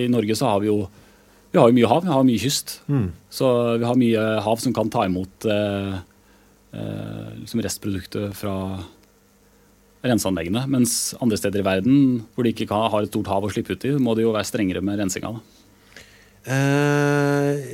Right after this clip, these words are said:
Speaker 2: jeg kom på at jeg glemte å spørre deg, eh, om dette med nedbør. Altså, når det regner som verst, har vi egne rør for å ta imot, eh, det?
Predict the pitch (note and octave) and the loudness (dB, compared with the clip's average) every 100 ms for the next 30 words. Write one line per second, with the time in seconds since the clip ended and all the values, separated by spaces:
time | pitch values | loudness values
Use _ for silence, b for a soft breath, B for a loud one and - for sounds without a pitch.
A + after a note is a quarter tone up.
0 | B2+ D3 D3+ D3+ A#2+ D3 D3+ E3+ A#2 B2+ | -10 -10 -10 -8 -6 -6 -4 -4 -4 -6
1 | - E3+ F#2+ F2+ B2 C#3 D3 D3 D3 C3+ | -6 -4 -2 0 -2 -2 -2 0 0 0
2 | C#3+ D#3 A2 B2+ D3 D3+ D#3+ G2+ E2+ F#2 | 0 0 -2 -2 0 0 0 0 -2 -2
3 | G#3 C#3 - b b b C3 C#3+ C#3 D3+ | -2 -2 -8 b b b -6 -2 0 0
4 | D3+ D3+ A2 F2+ G#2+ A#2 C3+ E3+ F#3 - | 0 -2 -2 -2 -6 -4 -6 -6 -8 -8
5 | - A#2+ D3+ D3 G2 G#2+ B2 G#2 B2+ A3+ | -4 -2 0 0 0 -2 0 0 0 -2
6 | A3 b _ C#3+ C#3 C3+ F2+ G#2+ G#2 B2 | -4 b _ -6 -2 -2 0 -4 -4 -4
7 | A#2+ A#2 E3 | -2 0 -2